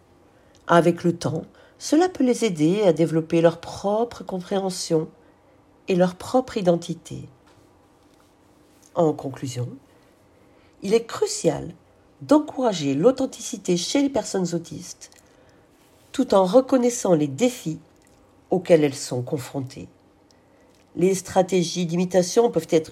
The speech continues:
utiles, mais il est important que cela ne limite pas leur potentiel ou leur individualité. En créant un environnement bienveillant et compréhensif, nous pouvons aider à renforcer leur confiance en elles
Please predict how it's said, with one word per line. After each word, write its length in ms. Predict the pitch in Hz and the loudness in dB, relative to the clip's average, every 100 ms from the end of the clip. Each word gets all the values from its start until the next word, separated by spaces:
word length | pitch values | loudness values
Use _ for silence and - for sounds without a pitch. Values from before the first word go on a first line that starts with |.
| - | -10
utiles, 500 | 170 - 294 139 123 - _ _ _ _ _ | -8 -2 0 0 -6 -12 _ _ _ _ _
mais 160 | 185 190 | -4 -2
il 140 | 220 | -2
est 180 | 233 247 | 0 4
important 800 | 285 339 330 311 - 226 220 247 - | 6 6 4 -2 0 0 0 -4 -8
que 120 | - | -6
cela 480 | 262 262 220 202 202 - 170 | -2 -2 2 0 0 -6 -2
ne 160 | 185 | 0
limite 540 | 214 254 285 277 - - | 2 4 6 4 0 2
pas 280 | 185 185 - | 2 2 -6
leur 200 | 175 175 | -6 -6
potentiel 880 | - - 302 240 190 - 156 151 175 - _ _ _ _ _ _ _ - | -2 0 2 0 -2 0 2 0 -8 -14 _ _ _ _ _ _ _ 8
ou 160 | 285 | 10
leur 240 | 262 247 226 | 10 8 6
individualité. 920 | 208 220 208 190 190 180 175 160 135 _ _ _ _ _ _ _ _ _ _ _ _ - _ _ _ | -2 -4 -6 -4 -2 -2 -4 -10 -16 _ _ _ _ _ _ _ _ _ _ _ _ -20 _ _ _
En 120 | - 339 | 0 0
créant 340 | - 240 208 | 2 2 2
un 120 | 190 | 4
environnement 600 | 170 165 180 175 156 139 - | 2 2 -2 -2 -4 -8 -12
bienveillant 680 | 131 - 269 269 220 160 139 - _ 233 | -14 0 6 6 4 -4 -6 -8 _ -4
et 80 | |
compréhensif, 720 | 233 226 - 214 208 - 247 - - _ _ _ _ _ _ _ _ _ 381 | -2 -4 -6 -8 -8 -10 -12 -16 -20 _ _ _ _ _ _ _ _ _ 4
nous 80 | 370 | 4
pouvons 320 | 269 214 208 | 2 0 0
aider 380 | 185 151 156 156 | 0 0 4 4
à 80 | |
renforcer 520 | 160 170 170 160 - 151 | 2 -2 -4 -6 -4 -2
leur 200 | 151 - | -4 -4
confiance 440 | 277 - 214 - | -6 -4 -4 -4
en 100 | 139 | -4
elles 300 | 123 139 | -4 -4